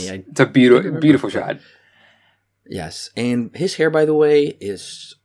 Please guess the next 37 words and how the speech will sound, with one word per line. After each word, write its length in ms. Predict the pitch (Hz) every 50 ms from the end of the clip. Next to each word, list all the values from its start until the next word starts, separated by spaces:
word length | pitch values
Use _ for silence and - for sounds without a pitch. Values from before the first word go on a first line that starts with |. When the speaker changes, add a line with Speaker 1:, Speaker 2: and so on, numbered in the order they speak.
| _ 101
Speaker 1:
great. 480 | - 101 107 107 104 107 104 101 - -
I 100 | - 98
got 180 | 110 117 104 98
my 80 | 98
hair 160 | 90 113 104
cut 220 | 98 - 104 95 -
that 180 | 104 101 95 90
way. 220 | 101 101 98 98
Speaker 2:
<laughs> 120 | 98 107 101
Hey, 240 | - 98 92 95
I 120 | 98 95 98
do 120 | 107 117
remember 300 | 110 110 110 101 98 95
Speaker 1:
Back 280 | 95 87 90 - - _
Speaker 2:
that. 60 | -
Speaker 1:
after 220 | 98 101 - - 110
the 120 | 101 101
movie. 520 | 101 101 101 98 98 98 101 98 95 95 -
Oh 180 | - 104 104 101
my 180 | 98 95 92 87
gosh. 340 | 85 - 87 - - - - _
Just 180 | - 285 285 -
a 160 | - - - - _ - - - - -
really 220 | - 262 - -
great 240 | - - 107 95 92
haircut. 320 | 87 90 87 - - 95 90
And 120 | 98 110
you 60 | 127
notice 220 | 139 139 117 - -
everybody 300 | 104 104 95 101 95 87
followed 340 | - - 98 92 92 87
suit 220 | - - - 104 95
after 240 | 101 104 - - 113
that. 600 | - - - 135 110 - 320 320 - 165 165 139
<laughs> 0 |
Speaker 2:
<laughs> 20 |
Yeah. 420 | 139 127 123 131 127 - - 147